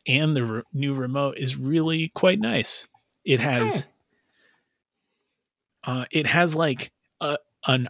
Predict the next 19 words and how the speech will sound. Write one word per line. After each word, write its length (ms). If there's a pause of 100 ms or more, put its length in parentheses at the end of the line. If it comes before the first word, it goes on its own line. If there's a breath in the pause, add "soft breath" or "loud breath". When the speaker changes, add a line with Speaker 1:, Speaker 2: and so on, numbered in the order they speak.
Speaker 1:
iPhone-esque, 1040 (580)
uh, 360
looking, 800
like, 400 (200)
click 300
wheel 260
kind 300
of, 320 (260 soft breath)
but 120
you 100
can 180
still 300
do 200
all 220
the 120
swiping 760 (100)
on 240
the 140
little, 400